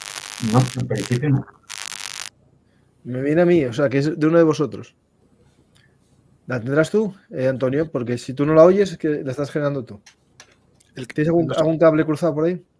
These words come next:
Speaker 3: Mm, no sé.
Speaker 2: Ahora ya no suena.
Speaker 1: Ahora no
Speaker 3: Ah.
Speaker 1: suena.
Speaker 2: Ahora no
Speaker 3: Ah, vale,
Speaker 2: suena.
Speaker 3: vale. Ah, vale, pues lo, lo estaba como atrapando aquí con la, con el estómago. Vale, vale. Vale.
Speaker 2: Sí,
Speaker 3: Vale,
Speaker 2: yo
Speaker 3: ya
Speaker 2: creo que
Speaker 3: está.
Speaker 2: era eso, sí. Creo que era
Speaker 3: Vale.
Speaker 2: eso, sí.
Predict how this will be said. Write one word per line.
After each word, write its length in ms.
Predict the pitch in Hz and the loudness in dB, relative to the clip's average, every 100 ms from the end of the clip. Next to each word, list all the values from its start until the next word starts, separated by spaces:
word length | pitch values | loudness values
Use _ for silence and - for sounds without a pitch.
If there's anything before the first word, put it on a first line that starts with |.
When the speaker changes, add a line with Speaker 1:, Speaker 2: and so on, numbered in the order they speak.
| _ _ _ _ _ _ _ _ _ _ _ _ _ _ _ _ _ _ _ _ _ _ _ _ - | _ _ _ _ _ _ _ _ _ _ _ _ _ _ _ _ _ _ _ _ _ _ _ _ -20
Speaker 3:
Mm, 840 | 120 117 113 110 113 113 113 - | -20 -20 -20 -20 -20 -20 -20 -18
no 80 | 107 | -12
sé. 220 | 98 185 - _ _ _ _ _ _ _ _ _ _ _ - | -4 -4 -4 _ _ _ _ _ _ _ _ _ _ _ -4
Speaker 2:
Ahora 200 | 139 160 | 0 2
ya 80 | 160 | 0
no 80 | |
suena. 320 | 156 113 104 - _ _ _ - | -4 -10 -16 -20 _ _ _ -8
Speaker 1:
Ahora 260 | - 110 | -4 -2
no 80 | 120 | 0
Speaker 3:
Ah. 60 | 147 | 0
Speaker 1:
suena. 240 | 135 - - - | 0 -4 -14 -4
Speaker 2:
Ahora 160 | 131 | 2
no 60 | 139 | 4
Speaker 3:
Ah, 40 | 170 | 6
vale, 140 | 170 | 6
Speaker 2:
suena. 0 | 170 156 | 6 4
Speaker 3:
vale. 60 | 127 - | -2 2
Ah, 120 | 151 | 4
vale, 160 | 156 | 4
pues 120 | 139 139 | 4 2
lo, 120 | 147 151 | 0 0
lo 80 | 135 | -2
estaba 280 | - 151 156 | 2 4 4
como 180 | 151 143 | 4 2
atrapando 460 | 135 127 131 131 | 4 2 2 0
aquí 160 | 113 123 | -4 -4
con 160 | 120 110 | -4 -4
la, 200 | 107 110 - _ _ | -6 -8 -16 _ _
con 140 | 123 | -10
el 60 | 113 | -10
estómago. 400 | 104 117 101 107 | -8 -8 -6 -4
Vale, 160 | 117 | -2
vale. 220 | 113 101 _ _ _ _ - | -4 -8 _ _ _ _ -8
Vale. 240 | 117 - _ _ _ _ | -8 -8 _ _ _ _
Speaker 2:
Sí, 200 | - 139 | -8 -2
Speaker 3:
Vale, 160 | 131 123 | 0 0
Speaker 2:
yo 60 | |
Speaker 3:
ya 40 | 127 | -2
Speaker 2:
creo 20 | |
que 40 | 131 | -2
Speaker 3:
está. 0 | |
Speaker 2:
era 120 | 120 | -2
eso, 140 | 104 | -6
sí. 160 | 98 104 _ | -14 -16 _
Creo 160 | - 127 | -8 -4
que 60 | 123 | -2
era 60 | |
Speaker 3:
Vale. 140 | 120 98 | -2 -4
Speaker 2:
eso, 100 | |
sí. 60 | 107 | -12